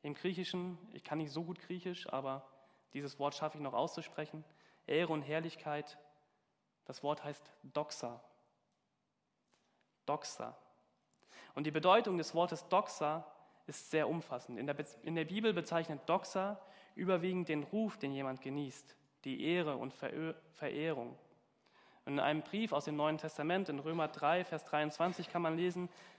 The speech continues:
dass die Menschen, die Doxa Gottes, dass die Menschen, die Doxa Gottes nicht erlangen oder ihre ermangeln. Das bedeutet, dass sie nicht das sind, was sie nach Gottes Willen sein sollten.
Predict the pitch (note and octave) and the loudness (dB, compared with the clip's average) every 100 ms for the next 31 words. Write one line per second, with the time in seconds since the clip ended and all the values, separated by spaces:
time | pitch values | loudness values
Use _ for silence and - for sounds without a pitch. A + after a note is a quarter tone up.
0 | - D3+ D3+ D#3 E3 G#3 A3+ - C3 B2+ | -2 -2 0 0 4 4 2 -2 -6 -8
1 | - _ _ - D3 C#3+ E3 G#3 - C3 | -18 _ _ -10 -8 4 4 4 0 0
2 | A#2 - F3 F3+ A#2+ - - - - _ | 0 2 2 2 -6 -10 -16 -20 -20 _
3 | _ _ _ _ _ _ _ _ _ _ | _ _ _ _ _ _ _ _ _ _
4 | _ _ _ - - C#3 D3+ F#3 - C3 | _ _ _ -14 -6 2 2 2 -4 -8
5 | B2 C3+ D#3 - D3+ - D#3 - E3 - | -4 0 0 0 -2 0 -2 -4 -10 -12
6 | - - - F3+ - E3 D3 D3+ F3 F3 | -20 -14 -2 -2 2 2 4 2 0 -4
7 | C#3+ C#3+ A2+ C#3 C3+ C#3+ D3 D3 A#2+ - | -2 -2 0 0 0 0 0 -2 -6 -12
8 | - - - - - - - - - - | -20 -20 -20 -20 -20 -20 -20 -20 -20 -8
9 | - - D3+ D#3+ G#3 G3+ E3+ E3+ - - | -6 -2 2 6 6 6 -2 -8 -14 -20
10 | _ _ _ _ _ _ - C#3 D3 D#3 | _ _ _ _ _ _ -4 -2 0 -2
11 | F3+ - D#3+ G3 - F#3+ F3+ D3 - C#3+ | -2 4 4 4 0 -2 -2 -6 -4 -6
12 | C#3 D3+ D3+ D3 C#3+ D3 C#3+ C3+ C#3+ D#3+ | -2 -4 -4 -8 -4 -2 -4 0 2 2
13 | D#3 C3+ A#2 A2+ - | -2 -6 -10 -10 -16